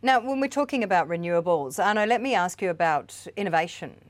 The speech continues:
You know, what sort of in-, innovation are we seeing in terms of energy optimisation and the use of,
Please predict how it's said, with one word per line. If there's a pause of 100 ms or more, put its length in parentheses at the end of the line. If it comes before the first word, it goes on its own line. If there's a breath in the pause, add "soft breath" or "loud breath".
(140)
You
know,
what
sort
of
in-,
innovation
are
we
seeing
in
terms
of
energy
optimisation (400 loud breath)
and
the
use
of,